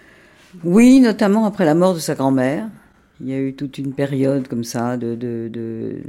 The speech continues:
de, de repli sur lui-même un petit peu, euh, mais, mais,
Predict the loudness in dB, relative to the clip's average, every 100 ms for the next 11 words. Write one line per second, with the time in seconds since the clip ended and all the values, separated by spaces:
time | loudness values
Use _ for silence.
0 | -14 -16 -18 -20 -20 -20 -20 _ _ _
1 | _ _ _ _ _ _ _ _ -20 -18
2 | -12 -12 -10 -10 -10 -8 -6 -6 -6 -6
3 | -6 -10 -14 -8 -6 -4 -6 -8 -12 -18
4 | -20 -20 -20 _ _ 2 6 8 8 6
5 | 4 2 2 2 4 2